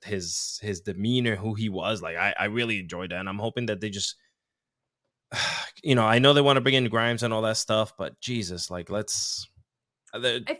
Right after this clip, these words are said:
Speaker 2: think there could be a really fun story. I don't know if they'll tell it. There could be a fun story that comes out of this of Baron Corbin
Speaker 1: Sure.
Speaker 2: turning into Grimes's heavy.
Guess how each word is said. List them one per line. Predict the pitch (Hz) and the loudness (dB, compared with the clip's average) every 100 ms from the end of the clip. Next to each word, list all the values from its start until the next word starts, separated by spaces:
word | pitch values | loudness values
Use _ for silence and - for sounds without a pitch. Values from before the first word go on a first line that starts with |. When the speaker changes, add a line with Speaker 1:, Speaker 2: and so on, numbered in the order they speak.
| _ | _
Speaker 2:
think | 359 403 | -6 -2
there | 571 554 | 0 0
could | 466 | 0
be | 381 | 0
a | 302 | -2
really | 240 254 262 277 | -2 -2 -2 -2
fun | 277 233 254 | 0 0 0
story. | 214 214 208 226 | -4 -2 0 2
I | 208 | 2
don't | 220 | 0
know | 226 220 | 0 -4
if | 220 | -4
they'll | 180 - | -10 -10
tell | - 190 208 | -4 -2 0
it. | 262 240 _ _ - _ _ _ | -2 -6 _ _ -20 _ _ _
There | 233 277 | 4 4
could | 320 320 | 4 0
be | 370 | 2
a | |
fun | 339 285 | 4 2
story | - 247 226 | 2 4 4
that | 208 | 2
comes | 220 196 | 0 2
out | 196 208 | 2 2
of | 180 | 0
this | 185 208 | -2 -2
of | 196 196 - | -4 -6 2
Baron | 208 202 190 | 4 4 4
Corbin | 202 190 196 | 0 2 2
Speaker 1:
Sure. | - | 4
Speaker 2:
turning | 196 190 | 2 0
into | 185 185 | -2 0
Grimes's | 180 180 165 156 | 2 0 -2 -14
heavy. | - 151 135 113 - | -8 -8 -8 -16 -20